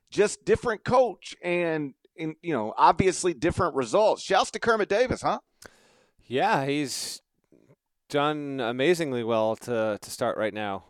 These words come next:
Speaker 2: Better than anyone could have expected. And heck, you know what? This is, this is part of why college basketball can be fun, is that you will get teams like this in the t-, I'm not saying Ole Miss will make the tournament, but if it does, and
Speaker 1: I
Speaker 2: if
Speaker 1: am saying Ole Miss will make the tournament.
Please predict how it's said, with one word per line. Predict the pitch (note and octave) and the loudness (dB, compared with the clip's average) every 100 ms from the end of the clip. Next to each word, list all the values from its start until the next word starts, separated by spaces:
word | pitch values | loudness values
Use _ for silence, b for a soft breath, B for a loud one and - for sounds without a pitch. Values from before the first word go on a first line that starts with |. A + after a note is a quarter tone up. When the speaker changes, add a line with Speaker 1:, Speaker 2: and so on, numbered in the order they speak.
| _ | _
Speaker 2:
Better | - C3 C#3 | 0 2 2
than | C3 A#2+ A2 | -2 -6 -12
anyone | D2+ A#2+ D3 B2 | -6 -4 -2 -4
could | G2+ A2 | -8 -14
have | - | -14
expected. | - A2+ G#2 B2+ B2+ | -8 -6 -4 -6 -8
And | - G#2+ G#2+ G#2+ G#2+ G2+ - _ _ _ _ _ _ _ _ | -8 -8 -6 -8 -10 -18 -20 _ _ _ _ _ _ _ _
heck, | A2+ C#3+ F3+ - | -14 -6 -6 -6
you | F3 | -8
know | F#3+ | -2
what? | F#3 F3 - | 0 0 -2
This | C3+ - | -8 -6
is, | D#3+ D2 | -10 -12
this | A#2 C3+ D3+ | -14 -8 -4
is | D#3+ D3 | -4 -6
part | _ D3 C3 | _ 2 4
of | A#2 | 2
why | A#2 | -2
college | A2+ A2 - | 0 -2 0
basketball | A2 G#2 A2 G2+ | -4 -2 -6 -8
can | G#2+ | -10
be | |
fun, | G2+ D#3+ D3+ | -6 -4 -2
is | A#2+ | -2
that | B2 A2 | -2 -2
you | A#2+ B2 | -4 -4
will | B2 | -4
get | A2 E3+ - | -2 -6 -6
teams | - E3+ F#3 - | -12 -10 -10 -4
like | C#3+ - | -4 -2
this | C3+ - | -6 -6
in | - F3+ G3 | -6 -4 -4
the | |
t-, | - - B | -6 -12 B
I'm | - | 0
not | G#3 | 2
saying | G#3+ G3 | 2 4
Ole | F3 | 4
Miss | E3 D#3 | 4 0
will | |
make | C#3 - | -4 -4
the | |
tournament, | - G#2+ F2+ D#2 | -10 -10 -10 -2
but | B2 | -2
if | B2+ | -2
it | - | 0
does, | D#3 B2+ G#2 - - b b b _ | 2 4 2 -4 -16 b b b _
and | E3 | 8
Speaker 1:
I | A3 | 8
Speaker 2:
if | G3 | 8
Speaker 1:
am | G3+ | 2
saying | - D3 B2 | 0 0 0
Ole | A#2 | -2
Miss | A2+ - | -4 -8
will | |
make | G#2+ G2+ | -12 -12
the | |
tournament. | G#2+ A2 G#2+ | -12 -12 -12